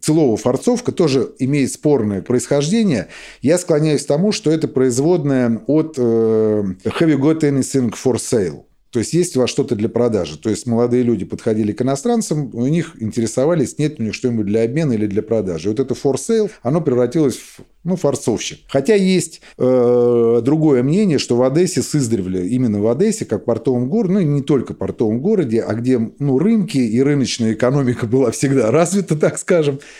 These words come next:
там существовали такие люди, которые умели очень хорошо болтать. И они забалтывали продавцов, по дешёвке покупали у них товар, тут же вставали рядом и продавали его втридорога.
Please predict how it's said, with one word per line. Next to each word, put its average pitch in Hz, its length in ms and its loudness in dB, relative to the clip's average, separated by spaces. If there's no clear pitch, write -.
там 175 360 0
существовали 143 680 0
такие 143 340 0
люди, 196 300 2
которые 151 400 2
умели 156 240 2
очень 147 240 -2
хорошо 135 340 -2
болтать. 127 720 -2
И 131 100 0
они 151 220 2
забалтывали 139 640 2
продавцов, 151 720 -2
по 123 80 -4
дешёвке - 440 -2
покупали 135 480 -2
у 123 60 2
них 123 180 -4
товар, 220 360 0
тут 160 280 -2
же 123 80 0
вставали 139 420 0
рядом 185 400 2
и - 20 -2
продавали 135 460 0
его 135 160 2
втридорога. 92 840 -4